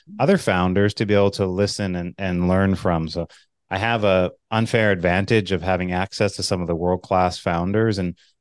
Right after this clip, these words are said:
and so we've had, uh, yeah, uh,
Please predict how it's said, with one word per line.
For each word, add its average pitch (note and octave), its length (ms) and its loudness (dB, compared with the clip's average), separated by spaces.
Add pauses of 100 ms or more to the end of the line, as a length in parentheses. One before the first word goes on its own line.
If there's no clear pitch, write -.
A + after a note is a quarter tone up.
and F2+ 120 -10
so - 100 -6
we've F#2+ 160 -2
had, G2+ 400 -2
uh, F#2+ 380 4
yeah, G2 300 -2 (100)
uh, D#2+ 800 -10